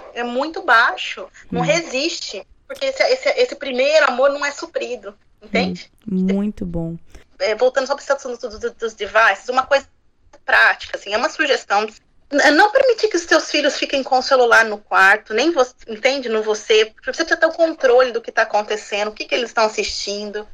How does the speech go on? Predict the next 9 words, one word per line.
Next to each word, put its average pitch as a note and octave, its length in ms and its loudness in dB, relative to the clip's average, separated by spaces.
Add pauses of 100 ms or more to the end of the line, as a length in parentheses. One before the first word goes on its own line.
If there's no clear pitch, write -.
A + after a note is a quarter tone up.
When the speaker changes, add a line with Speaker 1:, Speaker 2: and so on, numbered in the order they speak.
(120)
Speaker 2:
Uhum. G#3 180 -4
Speaker 1:
porque, G3+ 760 0 (720)
é, G3+ 240 -10 (400)
é, G3 520 -14 (280)
a - 80 0
pornografia C4 720 0
tá G#3+ 180 -4
aí, G#3+ 540 -4 (120)
né? D4 220 0